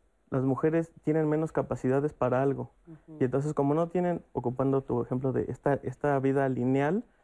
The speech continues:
Speaker 1: como los hombres, que poco se involucran,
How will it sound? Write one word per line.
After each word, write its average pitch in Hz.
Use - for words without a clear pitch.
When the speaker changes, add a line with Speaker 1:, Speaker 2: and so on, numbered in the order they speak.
Speaker 1:
como 123
los 120
hombres, 147
que 131
poco 160
se 160
involucran, 131